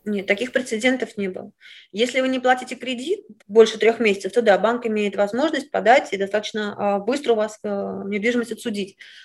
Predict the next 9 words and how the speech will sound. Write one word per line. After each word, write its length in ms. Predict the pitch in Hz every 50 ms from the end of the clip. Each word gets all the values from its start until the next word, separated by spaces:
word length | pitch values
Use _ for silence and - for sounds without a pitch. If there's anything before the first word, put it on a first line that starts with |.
| - _ _ -
Но 180 | 208 214 220
ни 100 | 226 226
одна 380 | 226 233 240 240 247 226 208 202
компания, 480 | 208 196 190 196 208 208 208 202 190
которая 340 | 190 190 185 190 185 190 190
занимается 500 | 190 190 196 202 202 196 185 185 185 -
предоставлением, 960 | - 180 185 185 185 - 180 190 190 202 196 190 190 185 180 180 180 180 180 185
а, 160 | 180 175 180
услуг – 480 | 190 - - 247 285 370 - - -